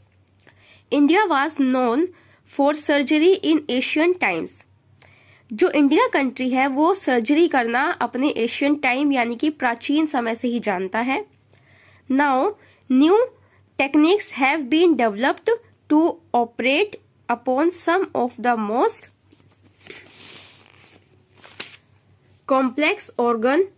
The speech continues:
of the body like brain, heart, lungs, kidney, ई टी सी। तो जैसे कि अभी इसने बताया कि इंडिया में सर्जरी जो है वो बहुत पहले से की जाती है,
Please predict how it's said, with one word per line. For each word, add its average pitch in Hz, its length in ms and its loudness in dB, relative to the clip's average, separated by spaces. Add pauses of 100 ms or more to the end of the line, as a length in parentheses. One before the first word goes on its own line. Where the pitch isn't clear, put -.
(260)
of 277 220 0
the 311 140 0 (100)
body 254 400 2
like 247 260 -2
brain, 226 400 0 (560)
heart, 262 300 0 (300)
lungs, 233 380 2 (240)
kidney, 240 360 0 (100)
ई 233 100 -6
टी 185 180 -4
सी। 175 260 -10 (1200)
तो 311 60 2
जैसे 294 340 0
कि 370 140 2
अभी 370 160 0
इसने 370 180 -2
बताया 233 380 -2
कि 294 140 -2
इंडिया 269 360 -2
में 302 180 0
सर्जरी 262 500 -2
जो 285 120 -4
है 294 100 0
वो 302 120 0
बहुत 262 320 -2
पहले 208 320 -4
से 294 140 -4
की 285 180 0
जाती 269 340 -2
है, 294 260 -2